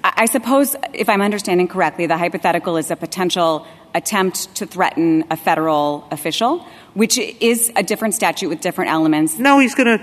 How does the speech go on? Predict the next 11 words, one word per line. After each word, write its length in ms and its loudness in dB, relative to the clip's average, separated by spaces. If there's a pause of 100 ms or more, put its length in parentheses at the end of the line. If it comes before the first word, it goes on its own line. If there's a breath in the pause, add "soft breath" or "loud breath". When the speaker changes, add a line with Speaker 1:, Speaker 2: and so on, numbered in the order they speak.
Speaker 2:
attempt 460 -2
to 120 -2
threaten 380 -2
him 220 -4
to 120 -6
take 540 -2
what 220 -4
drugs 420 0 (340)
the 280 -2
undercover 720 -2
is 180 -12